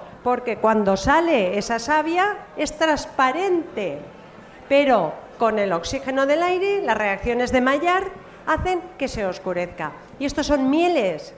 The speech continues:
que, como no han tenido el filtro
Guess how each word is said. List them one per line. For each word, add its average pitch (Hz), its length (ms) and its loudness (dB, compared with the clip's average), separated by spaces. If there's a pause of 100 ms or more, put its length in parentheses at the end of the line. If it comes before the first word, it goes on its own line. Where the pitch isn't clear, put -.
(420)
que, 240 160 -2
como 208 240 2
no 233 100 6
han 269 120 2
tenido 285 640 2
el 220 380 0
filtro 226 800 0